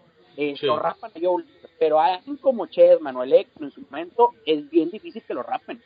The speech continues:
Speaker 1: sin tele.
Speaker 2: Sí.
Speaker 1: Y,
Speaker 2: Es bu-
Speaker 1: este, y eso que sí lo hizo.
Speaker 2: Mira, el problema de ellos es bien fácil, güey. Ellos quieren todo el crédito. Ahora tú ves a Dorian poniendo que no, los cogieron uno de los mejores empresarios de treinta años, de me-,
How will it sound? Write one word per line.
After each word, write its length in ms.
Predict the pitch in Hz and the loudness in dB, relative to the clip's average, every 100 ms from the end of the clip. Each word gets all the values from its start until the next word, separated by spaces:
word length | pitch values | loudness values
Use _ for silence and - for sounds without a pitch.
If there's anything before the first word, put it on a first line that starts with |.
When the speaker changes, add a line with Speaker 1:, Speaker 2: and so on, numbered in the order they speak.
| _ | _
Speaker 1:
sin 200 | - 285 | -10 -4
tele. 300 | - 160 - _ _ _ _ _ - | 8 8 8 _ _ _ _ _ -8
Speaker 2:
Sí. 280 | - 113 - _ _ _ _ _ - - - _ _ _ _ 160 | -6 -6 -10 _ _ _ _ _ -20 -20 -20 _ _ _ _ -6
Speaker 1:
Y, 80 | 160 | -6
Speaker 2:
Es 80 | |
bu- 120 | 156 175 | -4 -6
Speaker 1:
este, 120 | 175 | 0
y 80 | 170 | 0
eso 160 | - _ | 0 _
que 100 | 180 | -20
sí 140 | - 185 | -18 -8
lo 120 | 165 | -6
hizo. 180 | 160 - _ _ _ _ _ | -6 -10 _ _ _ _ _
Speaker 2:
Mira, 220 | 170 180 | 0 2
el 100 | 165 | 2
problema 540 | - 131 135 165 185 170 | -2 -10 -2 0 0 0
de 140 | 151 | -2
ellos 240 | 160 156 127 | 0 -4 -4
es 140 | 131 | -12
bien 220 | 127 139 135 | -4 -4 -4
fácil, 520 | 123 123 143 139 110 | -12 -10 -10 -12 -12
güey. 220 | 107 104 - | -12 -10 -2
Ellos 400 | 131 160 170 - | 0 2 -2 0
quieren 340 | 156 156 151 | 0 0 -4
todo 220 | 143 147 | -8 -6
el 120 | 143 | -6
crédito. 440 | - 143 143 120 113 | -2 0 0 -2 -8
Ahora 180 | 120 117 | -12 -12
tú 120 | 127 | -8
ves 180 | 131 123 | -6 -6
a 100 | 104 | -10
Dorian 360 | 113 120 123 | -10 -6 -8
poniendo 480 | 107 107 110 117 117 | -8 -14 -14 -12 -12
que 160 | - 101 | -12 -16
no, 300 | 101 113 127 | -16 -14 -12
los 180 | 113 - | -12 -14
cogieron 480 | 104 - 113 117 117 | -18 -12 -10 -10 -8
uno 140 | 120 | -8
de 40 | 117 | -8
los 60 | 101 | -10
mejores 420 | 98 - 113 107 | -16 -12 -10 -10
empresarios 840 | 107 - - - 98 110 117 107 98 | -12 -8 0 0 0 -2 -2 -4 -14
de 80 | |
treinta 440 | 92 - 117 113 101 | -12 -10 -8 0 0
años, 280 | 117 117 107 | 0 -4 -8
de 100 | 101 | -12
me-, 260 | 101 101 | -14 -20